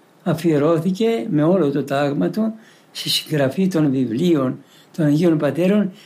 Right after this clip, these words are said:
με μετάφραση στη λαλουμένη τότε γλώσσα. Ποια ήταν η λαλουμένη τότε γλώσσα; Όπως σήμερα πιο πολύ έχουμε την αγγλική,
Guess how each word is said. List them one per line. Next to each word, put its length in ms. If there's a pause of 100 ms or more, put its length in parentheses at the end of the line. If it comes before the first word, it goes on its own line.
με 200
μετάφραση 1200 (1000)
στη 180
λαλουμένη 680
τότε 280
γλώσσα. 580 (440)
Ποια 240
ήταν 280
η 100
λαλουμένη 760 (240)
τότε 300
γλώσσα; 680 (520)
Όπως 300
σήμερα 320
πιο 200
πολύ 260
έχουμε 260
την 160
αγγλική, 640